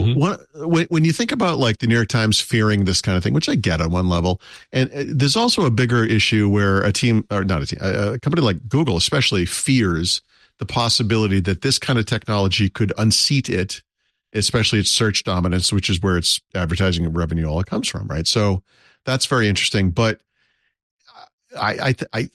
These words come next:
Speaker 2: I think when you hear that, you think, "Well, it must be Microsoft Bing, which is powered by this, or maybe Chat G P T itself." And honestly, I think the thing that may be, uh,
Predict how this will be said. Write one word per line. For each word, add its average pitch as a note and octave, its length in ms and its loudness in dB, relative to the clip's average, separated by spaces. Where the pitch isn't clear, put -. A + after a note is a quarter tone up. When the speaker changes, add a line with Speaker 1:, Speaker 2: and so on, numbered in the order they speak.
Speaker 2:
I A#2 60 -2
think F#3+ 180 -2
when E3+ 80 2
you B2+ 100 4
hear D3 220 4
that, A#2 180 0
you A2 60 2
think, A2 240 -2
"Well, A2 240 0
it A#2 200 -4
must B2+ 220 0
be A#2+ 100 0
Microsoft G#2 540 0
Bing, A2 300 2
which G2+ 180 0
is G2 80 -2
powered G#2 340 0
by G2+ 140 0
this, G2 240 2
or G2+ 60 0
maybe G2+ 240 2
Chat - 260 -2
G - 200 0
P G2 140 -2
T G#2 180 0
itself." G2+ 440 0
And A#2+ 120 -2
honestly, G#3 460 0
I F#3+ 100 2
think F#3+ 240 -2
the C#3+ 100 0
thing D3+ 320 0
that A2+ 160 -2
may A2+ 180 4
be, G2 460 4
uh, G2 100 -4